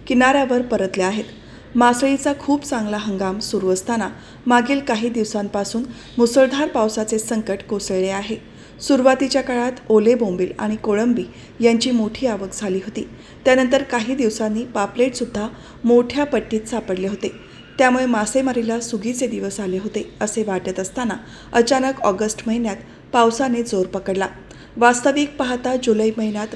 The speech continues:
बेसुमार पाऊस पडत असतो, परंतु यंदा मात्र ऑगस्ट महिन्यात पाऊस जास्त पडत आहे. मुसळधार पावसाने मासेमारीवर त्याचा विपरीत परिणाम होऊन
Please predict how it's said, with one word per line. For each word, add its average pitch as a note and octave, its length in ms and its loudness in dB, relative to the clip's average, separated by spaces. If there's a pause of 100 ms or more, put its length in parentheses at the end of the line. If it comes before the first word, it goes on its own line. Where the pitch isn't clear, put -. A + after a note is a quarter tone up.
बेसुमार A#3+ 480 2
पाऊस F#3+ 320 -4
पडत F3+ 300 -6
असतो, F#3+ 320 -6 (420)
परंतु B3+ 340 6
यंदा A3 360 4
मात्र G3+ 340 -2 (140)
ऑगस्ट A3+ 400 2
महिन्यात A3 340 0 (280)
पाऊस A3+ 360 0 (120)
जास्त A#3 340 -2
पडत G3 320 -4
आहे. G#3 180 -4 (520)
मुसळधार C#4 540 6
पावसाने B3 520 0
मासेमारीवर A3 760 -2 (320)
त्याचा B3 240 4
विपरीत A#3 420 0
परिणाम G3 460 -4
होऊन G#3+ 200 -6